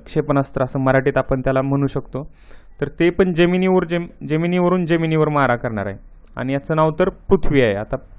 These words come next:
पृथ्वी म्हणजे काय generally जमीन, तर या एक थोडासा, अ, क्ल्यू घेऊन तुम्ही असं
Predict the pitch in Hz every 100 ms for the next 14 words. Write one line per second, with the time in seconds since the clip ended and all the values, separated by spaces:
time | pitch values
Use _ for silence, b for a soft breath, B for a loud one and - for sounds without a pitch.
0 | b b b - 180 175 196 190 190 175
1 | 175 175 170 170 156 156 156 151 135 120
2 | 113 131 143 156 156 156 - 156 147 160
3 | 151 - - b b b b - 131 131
4 | - - 165 170 160 170 160 165 165 165
5 | - 143 - 156